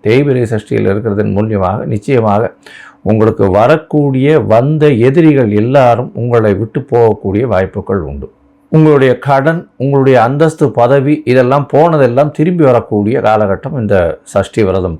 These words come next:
பண்ணேன்னா தேய்பிறையில். முருகப்பெருமானை வணங்கிட்டு பண்றது பெரிய ஏற்றத்தை கொடுக்கும். இந்த வாரத்துல பார்த்தாலேயானால் இது பித்ருக்களினுடைய வாரம், ஏற்கனவே சொல்லியிருக்கோம்.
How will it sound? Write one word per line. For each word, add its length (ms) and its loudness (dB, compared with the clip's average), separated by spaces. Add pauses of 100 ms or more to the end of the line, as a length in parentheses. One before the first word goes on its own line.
பண்ணேன்னா 520 -4
தேய்பிறையில். 580 -2 (960)
முருகப்பெருமானை 800 2
வணங்கிட்டு 500 -2
பண்றது 300 -2
பெரிய 360 0
ஏற்றத்தை 400 -6
கொடுக்கும். 360 -12 (220)
இந்த 180 0
வாரத்துல 380 2
பார்த்தாலேயானால் 680 0
இது 160 0
பித்ருக்களினுடைய 800 0
வாரம், 340 0
ஏற்கனவே 400 0
சொல்லியிருக்கோம். 500 -4